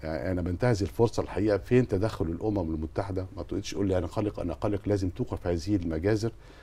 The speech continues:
آه، يمكن بنتهز الفرصة، آه، إن بدعو جامعة الدول العربية يكون لها اجتماع طارئ لأخذ موقف تجاه هذا اللي ما يحدث تجاه ال-، إخواتنا الفلسطينيين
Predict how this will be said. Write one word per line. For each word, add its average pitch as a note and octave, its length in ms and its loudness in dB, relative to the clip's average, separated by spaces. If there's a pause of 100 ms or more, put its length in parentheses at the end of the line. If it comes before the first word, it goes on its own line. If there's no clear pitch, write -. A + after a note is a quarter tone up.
(240)
آه، E2+ 440 2
يمكن G#2+ 320 0
بنتهز F#2+ 480 2
الفرصة، G#2 520 -2 (500)
آه، F2+ 200 0
إن F2+ 240 0
بدعو G2+ 420 6
جامعة A2 220 4
الدول G2+ 260 4
العربية F2+ 500 2
يكون F#2 280 -2
لها F#2 280 0
اجتماع F#2 440 0
طارئ A2 380 6 (580)
لأخذ F2 640 0
موقف A#2 340 4 (160)
تجاه F#2 340 0
هذا F#2+ 160 0
اللي F2 160 0
ما F2 140 2
يحدث F#2+ 340 0
تجاه F#2+ 320 0
ال-، E2 480 0 (400)
إخواتنا G#2 420 2
الفلسطينيين F#2 720 0